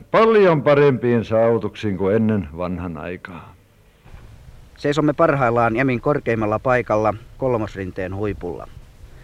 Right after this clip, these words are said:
Speaker 2: Parisadan metrin päässä kakkosrinteellä hieman alempana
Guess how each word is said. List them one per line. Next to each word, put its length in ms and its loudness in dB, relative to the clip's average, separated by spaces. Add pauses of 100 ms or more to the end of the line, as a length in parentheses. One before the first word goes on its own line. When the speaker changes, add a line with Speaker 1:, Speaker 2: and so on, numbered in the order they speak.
(280)
Speaker 2:
Parisadan 380 2
metrin 280 -4
päässä 280 0
kakkosrinteellä 880 -6 (300)
hieman 220 -4
alempana 520 -4